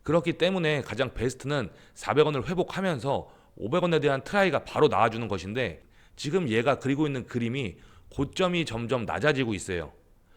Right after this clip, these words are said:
저점 또한 이렇게 낮아지고 있기 때문에 단기 하락 채널을 그리고 있는 시점이기 때문에 상승이 좀 제한되는 모습으로 보일 수 있다.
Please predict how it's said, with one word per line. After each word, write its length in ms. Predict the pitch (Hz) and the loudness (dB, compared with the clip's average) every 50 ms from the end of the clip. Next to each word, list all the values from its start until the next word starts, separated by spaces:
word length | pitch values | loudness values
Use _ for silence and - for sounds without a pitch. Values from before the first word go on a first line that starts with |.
| _ _ _ | _ _ _
저점 400 | - - 120 - - 175 175 165 | -6 -4 -2 0 0 0 0 2
또한 220 | - 185 175 151 | 2 2 2 2
이렇게 120 | 123 117 131 | 2 -2 0
낮아지고 380 | 107 98 107 123 123 131 117 107 | 0 2 2 2 0 0 -2 -4
있기 160 | - - 95 | -4 -4 -4
때문에 500 | - 135 156 135 123 139 139 117 82 - - - - - | -4 -4 -4 -4 -4 -4 -4 -4 -6 -10 -14 -20 -20 -18
단기 360 | - - - 135 143 135 147 | -10 -6 -4 -4 -2 -2 -2
하락 320 | 151 - 180 196 190 190 - | -2 0 2 2 2 2 0
채널을 320 | - 202 214 214 190 165 | -4 -2 -2 0 0 -2
그리고 360 | - - 127 131 135 127 135 | -2 -2 0 0 0 0 0
있는 140 | 131 127 123 | -2 -2 -4
시점이기 400 | 107 - - 190 190 165 131 117 | -6 -4 -2 -2 -2 0 -2 -2
때문에 480 | 113 147 165 160 131 135 143 131 92 - - - - - - | 0 0 0 0 0 -2 -4 -4 -6 -8 -12 -18 -20 -20 -16
상승이 460 | - - 175 190 196 160 202 196 185 | -12 -8 -6 -6 -4 -2 -2 -2 -2
좀 160 | 160 156 127 | -2 -2 -4
제한되는 400 | - - 117 123 127 123 127 120 | -4 -4 -2 -2 0 0 -2 -2
모습으로 400 | 107 107 110 101 123 113 120 110 98 | 0 0 -2 -2 -2 -2 -2 -2 -2
보일 220 | - 113 123 135 | 0 0 0 0
수 120 | - - 95 | 0 -2 -6
있다. 440 | 101 95 - - 110 92 80 78 | -8 -4 0 2 2 2 2 -2